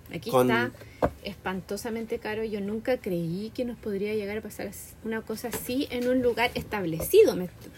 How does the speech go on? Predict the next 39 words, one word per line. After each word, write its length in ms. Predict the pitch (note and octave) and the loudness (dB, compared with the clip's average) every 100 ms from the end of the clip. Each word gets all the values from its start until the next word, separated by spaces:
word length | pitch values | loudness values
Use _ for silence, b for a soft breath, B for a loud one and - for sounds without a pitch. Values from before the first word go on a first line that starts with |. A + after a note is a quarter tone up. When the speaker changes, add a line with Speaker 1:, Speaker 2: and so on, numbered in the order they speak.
| - | -14
Speaker 1:
me 60 | |
estáis 200 | F#3 A#3+ B3 | -2 2 6
hueveando. 400 | B3+ G#4+ D#4+ F3 | 8 8 8 2
O 40 | |
sea, 120 | E3 A3 | -4 -4
un 180 | A#3+ A3+ | -2 2
lugar 220 | B3 C4+ | 4 4
establecido 760 | E4+ D4 A#3 A3 - F4 F#4 A4+ B B B - | 4 0 -2 -2 2 2 2 -2 B B B -4
que 120 | B3+ | 0
tiene, 580 | B3+ B3+ B3 B3 B3 - - | 4 6 6 6 6 2 -2
eh, 640 | G3 G3+ G3 G3 F#3+ F#3+ F#3+ | -4 -2 -2 -2 -2 -4 -4
una 200 | G3+ - | -6 -6
oficina, 760 | F#3 F3 - C#4 D#4 D4 D#4 | -8 -6 0 4 6 8 6
que 120 | D#4 A3 | 2 -2
tiene, 340 | G#3+ G#3 G#3 | -4 -4 -4
no 100 | G3 | -4
sé, 300 | F#3 D#4 B3+ C4+ b | -2 -2 -2 -6 b
Speaker 2:
Mm. 180 | G#3 B2+ E2 | -2 -2 -2
Speaker 1:
que 120 | A#3 | -4
te 100 | G#3+ | -2
engañen 440 | F#3 G3 C4 C#4 | 0 2 2 2
de 60 | A#3 | 0
esa 160 | B3+ C#4 | -2 -6
forma 600 | - B3 D4 C4+ C#4 F#4 - | -6 0 2 2 0 -4 -4
fue, 300 | A#3+ A#3 - - - | 0 0 -2 -8 -12
weón, 180 | E3+ - - - - - - - - - - | -10 -10 -14 -20 -20 -20 -20 -20 -20 -20 -10
Speaker 2:
Mm. 140 | F#2+ F2 | -4 -2
Speaker 1:
increíble. 680 | D#2+ - E3 F3+ A#3 D#3+ | -2 -2 -2 -2 -2 -2
Yo 120 | D#3 F3 | -4 -4
me, 120 | - - - - | -8 -12 -18 -10
de 160 | - | 0
hecho, 300 | C#4+ - D4+ - - | 2 2 0 -2 0
creo 180 | C4+ C#4 | 2 4
que 140 | C4 | 4
ese 240 | D4+ D4+ E4+ | 4 4 4
robo 360 | D4+ D#4 D4+ | 4 4 4
me 160 | D4+ C4+ | 4 4
dolió 300 | A3 G#3+ A#3 | 4 4 2
más 440 | A#3 C4 E4 - | 2 0 -2 -6